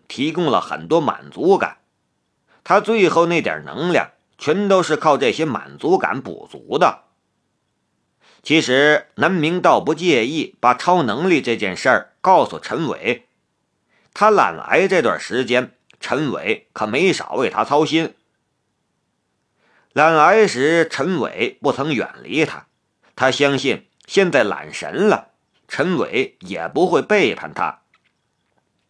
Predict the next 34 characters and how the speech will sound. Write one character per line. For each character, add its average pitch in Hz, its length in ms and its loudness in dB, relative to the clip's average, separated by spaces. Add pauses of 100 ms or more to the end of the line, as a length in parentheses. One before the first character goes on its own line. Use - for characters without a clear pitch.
(680)
但 180 460 2
现 170 380 0
在 131 120 2
一 135 200 -4
个 120 160 -4
车 196 340 -2
座 170 480 2
引 139 240 -6
起 117 140 -6
了 80 160 -8
这 170 180 0
么 90 140 -4
大 95 200 -2
风 196 440 -2
波， 90 300 -6 (680)
南 113 220 0
明 131 420 -4
觉 87 160 -8
得 98 380 0 (160)
还 170 200 2
是 135 140 0
小 - 360 -8
心 170 220 -4
点 73 220 -8
为 95 180 -6
妙。 180 380 0 (1900)
“陈 175 160 0
所 135 100 6
儿。” 104 280 4 (760)
听 220 180 0
到 170 160 4
陈 165 320 -4
伟 85 200 -8
问， 160 320 0